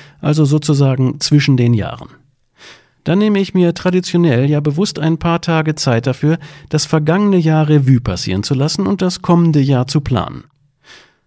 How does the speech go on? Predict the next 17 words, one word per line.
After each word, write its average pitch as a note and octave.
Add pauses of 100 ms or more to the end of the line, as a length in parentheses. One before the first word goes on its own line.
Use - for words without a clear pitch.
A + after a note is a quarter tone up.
(220)
Besonders F3
beschäftige G3+
ich F#3+
mich F#3+
dann F3+
auch F3
noch F3+
mal E3
mit D#3+
meinen C#3+
langfristigen A#2
Zielen. D#2 (800)
Ich -
nenne G3+
das F3+
den D#3
Jahresreview, G2+